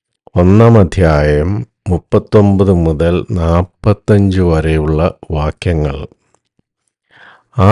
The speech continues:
ദിവസങ്ങളിൽ മറിയം യൂദയായിലെ മലമ്പ്രദേശത്തുള്ള ഒരു പട്ടണത്തിലേക്ക്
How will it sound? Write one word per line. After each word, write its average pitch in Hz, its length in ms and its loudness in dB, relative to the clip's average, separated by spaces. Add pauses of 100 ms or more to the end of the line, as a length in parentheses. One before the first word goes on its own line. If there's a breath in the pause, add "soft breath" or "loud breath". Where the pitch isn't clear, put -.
(140)
ദിവസങ്ങളിൽ 92 760 2 (880)
മറിയം 87 600 4 (580)
യൂദയായിലെ 98 960 4 (240)
മലമ്പ്രദേശത്തുള്ള 90 1300 -2 (120)
ഒരു 95 140 -2 (100)
പട്ടണത്തിലേക്ക് 87 1000 -2